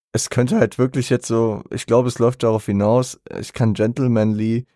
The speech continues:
kann ich niemanden direkt auf die zehn packen, das wird dann einfach den letzten treffen, o-, wahrscheinlich. Oder den letzten dann auf die eins oder so, keine Ahnung. Äh, ich hab das Ranking komplett verkackt,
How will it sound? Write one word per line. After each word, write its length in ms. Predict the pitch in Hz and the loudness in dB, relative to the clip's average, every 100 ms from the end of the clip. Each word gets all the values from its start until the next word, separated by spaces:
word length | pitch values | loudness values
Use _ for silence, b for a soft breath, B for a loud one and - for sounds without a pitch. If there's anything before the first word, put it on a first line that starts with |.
| _ | _
kann 160 | - 107 | 0 0
ich 160 | 95 | 0
niemanden 680 | 107 117 127 113 - 110 95 | 0 2 2 2 0 0 0
direkt 340 | 110 113 117 | -2 -2 0
auf 80 | 117 | -2
die 120 | - | -4
zehn 260 | 104 110 110 | -4 0 0
packen, 340 | - 110 113 | 0 -2 0
das 160 | 101 - | -2 -2
wird 140 | 110 | -2
dann 100 | 104 | -2
einfach 300 | - 78 - | 0 -2 -2
den 160 | 120 113 | -2 0
letzten 360 | 107 - - 98 | 0 -2 -6 -8
treffen, 440 | - 90 - 101 | -4 -4 -2 -4
o-, 300 | 76 92 67 | -2 -2 -2
wahrscheinlich. 600 | 92 92 92 98 104 117 _ _ _ _ | -6 -4 -2 -2 -4 -6 _ _ _ _
Oder 420 | - 107 104 202 | -2 2 6 4
den 200 | 190 98 | 4 0
letzten 320 | 101 - - | -2 -4 -6
dann 140 | 104 101 | -4 -4
auf 100 | 98 | -6
die 140 | 90 | -2
eins 260 | 71 107 123 | 2 2 2
oder 180 | 98 95 | 0 -2
so, 160 | 95 | -4
keine 260 | 98 101 92 | -6 -6 -4
Ahnung. 340 | 67 101 104 - _ _ - | -2 0 -2 -4 _ _ -2
Äh, 480 | 98 104 98 98 - - | 2 4 4 2 0 -6
ich 140 | - | -8
hab 80 | 104 | -8
das 200 | - - | -10 -4
Ranking 360 | 104 107 110 101 | 0 0 0 -2
komplett 440 | - 123 127 113 | -2 -2 0 -2
verkackt, 680 | - 107 113 110 - - | -2 -2 0 0 -2 -20